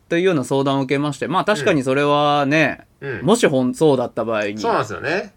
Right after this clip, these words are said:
Speaker 1: なんかあっちも悪い気になっちゃうので、
Speaker 2: はいはいはいはい。
Speaker 1: まあここは押していただかずにというか、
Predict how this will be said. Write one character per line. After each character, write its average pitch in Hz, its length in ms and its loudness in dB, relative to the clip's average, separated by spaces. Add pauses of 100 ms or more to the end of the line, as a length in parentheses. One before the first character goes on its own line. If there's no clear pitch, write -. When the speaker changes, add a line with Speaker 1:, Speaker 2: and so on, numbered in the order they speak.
Speaker 1:
な 143 100 -4
ん - 20 -8
か 117 280 0
あ - 20 -4
っ 117 60 -8
ち 160 100 -6
も 143 140 2
悪 139 160 4
い 127 60 2
気 123 80 -6
に 117 60 -6
な 113 120 -8
っ - 20 -12
ち - 140 -12
ゃ 107 40 -8
う 104 60 -12
の 104 140 -14
で、 107 240 -8
Speaker 2:
は 139 120 2
い - 40 -2
は - 0 -
い - 0 -
は - 0 -
い - 0 -
は - 0 -
い。 - 0 -
Speaker 1:
ま 113 220 0
あ 101 40 -6
こ 104 60 -4
こ 104 60 2
は 175 80 2
押 165 180 0
し - 20 -18
て 170 140 0
い 165 100 -2
た 160 140 2
だ 165 160 0
か 165 180 2
ず 160 160 -4
に 165 160 -2
と 127 140 0
い 123 100 -2
う 117 120 -4
か、 110 280 -6